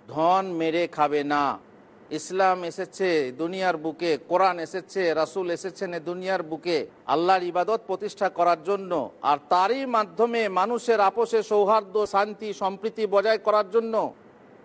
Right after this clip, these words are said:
যেন কেউ কারো প্রতি জুলুম না করে। ইসলাম এসেছে মানুষের পাঁচটা জিনিসকে বাঁচানোর জন্য। বলতে পারবেন পাঁচটা জিনিস কি কি? মানুষের জান বাঁচানোর জন্য ইসলাম এসেছে। তোমরা জান হত্যা করো না,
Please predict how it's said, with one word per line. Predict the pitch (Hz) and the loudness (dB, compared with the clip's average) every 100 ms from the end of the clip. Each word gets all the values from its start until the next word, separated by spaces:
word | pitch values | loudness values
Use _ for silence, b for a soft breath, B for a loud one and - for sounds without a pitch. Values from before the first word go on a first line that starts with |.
| - - | -20 -10
যেন | 110 160 165 | 0 2 2
কেউ | 160 185 214 | -2 0 0
কারো | 214 190 180 | 2 2 2
প্রতি | 175 165 151 | 0 -6 -6
জুলুম | 135 147 143 | -4 -2 -2
না | 135 127 117 | -2 -4 -4
করে। | 117 104 87 - - - | -6 -8 -10 -18 -20 -12
ইসলাম | - 147 180 190 185 | -10 -4 0 0 0
এসেছে | 170 196 - 202 | -4 -6 -2 -2
মানুষের | 190 175 190 202 180 | 0 -4 -4 -6 -4
পাঁচটা | 226 254 233 - 208 | 0 0 0 -2 -2
জিনিসকে | 190 202 - 202 | -2 -8 -4 -2
বাঁচানোর | 175 170 175 160 | 0 0 -2 -4
জন্য। | 143 139 127 | -4 -4 -4
বলতে | 131 135 | -4 -4
পারবেন | 160 156 170 175 196 - - - - | -2 0 0 -2 -6 -20 -20 -20 -6
পাঁচটা | 156 160 170 | -2 -2 -2
জিনিস | 156 160 160 | -2 -2 -6
কি | - 156 | -6 -6
কি? | 160 160 214 - - - - | -4 -4 -4 -12 -20 -20 -10
মানুষের | 127 165 170 180 | -4 -4 -2 -2
জান | 143 170 196 196 185 | 2 2 2 0 0
বাঁচানোর | 175 185 175 | 0 0 -4
জন্য | 156 160 151 | -4 -4 -4
ইসলাম | 139 147 135 | -4 -4 -4
এসেছে। | 123 117 - 98 - - - - - - | -6 -12 -14 -16 -16 -20 -20 -20 -16 -8
তোমরা | 139 139 | -2 -2
জান | 120 143 190 196 | 0 0 2 0
হত্যা | 156 156 147 | -4 -2 -4
করো | 131 127 | -2 -4
না, | 117 104 | -6 -8